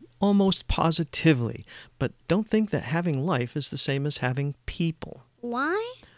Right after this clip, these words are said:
Speaker 1: Well, we're the result of millions of mistakes called mutations in our D N A that controls the life on this planet. The chances that those same mistakes could occur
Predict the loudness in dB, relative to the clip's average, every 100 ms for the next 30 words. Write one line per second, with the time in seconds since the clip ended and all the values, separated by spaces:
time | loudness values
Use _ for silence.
0 | _ -4 -2 0 2 4 6 4 2 2
1 | 0 0 0 2 4 6 4 4 0 -2
2 | 0 0 4 4 4 2 -4 -2 -2 0
3 | 0 0 0 2 0 -2 -2 -2 0 0
4 | 0 2 2 2 -2 -4 -6 -4 -2 -2
5 | 2 2 0 -2 0 2 2 2 -4 -4
6 | -2 0 0 -2 -4 -4 -2 -2 -6 -12
7 | -8 -6 0 0 0 0 0 -2 -2 0
8 | 2 4 6 6 6 2 0 -2 -4 -4
9 | -2 -4 -4 -6 -6 -4